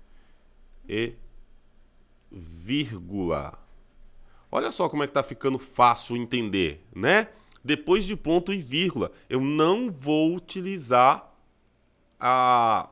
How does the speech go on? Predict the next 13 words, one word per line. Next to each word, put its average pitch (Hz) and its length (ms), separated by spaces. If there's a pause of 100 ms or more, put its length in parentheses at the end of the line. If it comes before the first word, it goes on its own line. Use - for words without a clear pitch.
o 139 100
pronome, 139 680 (580)
tá 98 160
bom? 214 340 (360)
Então, 135 320
a 147 80
gente 151 420 (160)
não 175 500
pode 147 680 (140)
utilizar. 135 920
Por 147 140
exemplo, 110 580 (380)
é, 117 560